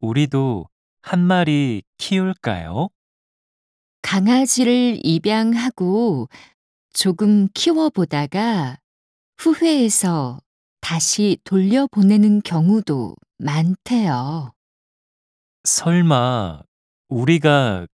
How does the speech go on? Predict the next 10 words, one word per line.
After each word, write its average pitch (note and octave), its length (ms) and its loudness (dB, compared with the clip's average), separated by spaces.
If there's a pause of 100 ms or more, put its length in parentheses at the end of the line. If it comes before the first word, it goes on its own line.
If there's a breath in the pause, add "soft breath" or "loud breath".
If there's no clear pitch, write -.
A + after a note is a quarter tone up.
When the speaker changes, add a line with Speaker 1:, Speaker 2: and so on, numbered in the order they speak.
Speaker 1:
그러겠어요? B2 1200 -2 (920)
애들이 A2 920 -2 (340)
잘 A2 600 -2 (100)
돌봐줄 B2+ 880 0
거예요. G2+ 1120 -6 (1080)
Speaker 2:
충동적으로 A#3 1400 0
결정하기보다는 E3+ 1600 0 (640 soft breath)
시간을 B3+ 760 4
두고 F3+ 520 2 (240)
고민해보면 E3 1000 2